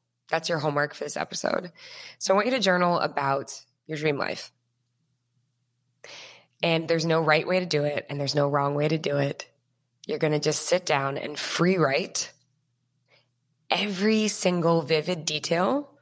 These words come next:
of what your dream looks like. Your dream life, what that looks like. You living at your most optimal state.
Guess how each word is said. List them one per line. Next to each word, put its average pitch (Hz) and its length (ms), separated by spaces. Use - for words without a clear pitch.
of 165 160
what 156 140
your 165 120
dream 160 280
looks 147 240
like. - 300
Your 165 120
dream 185 560
life, 151 360
what 170 180
that 120 140
looks - 200
like. - 280
You 196 440
living 170 580
at 139 200
your 160 120
most 151 260
optimal 156 600
state. - 500